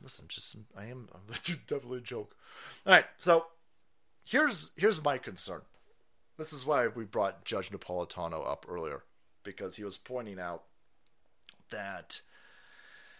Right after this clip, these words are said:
the entire, Judge Napolitano was saying that the indictment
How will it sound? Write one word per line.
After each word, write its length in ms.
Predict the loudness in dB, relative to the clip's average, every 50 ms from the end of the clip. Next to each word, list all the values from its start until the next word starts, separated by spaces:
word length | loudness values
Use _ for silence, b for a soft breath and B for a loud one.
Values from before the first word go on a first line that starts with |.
| B B B B B
the 260 | -2 -2 -2 0 0 -2
entire, 760 | -2 -2 -2 0 2 4 6 6 6 6 6 4 0 -2 -6 -14 -20 -20 -20 -20 -20 -20 -20 -20 -20 -20 -20 -20 -20 -10
Judge 260 | 2 6 6 6 6 4
Napolitano 800 | -2 -2 2 2 4 4 4 2 2 2 2 2 2 0 0
was 160 | -2 -2 0
saying 500 | 0 2 2 2 0 0 -2 -6 -8 -12 -14 -20 -20 -6
that 180 | -4 -4 -4 -2
the 100 | -4 -6
indictment 500 | -2 4 6 6 6 4 0 -8 -12 -12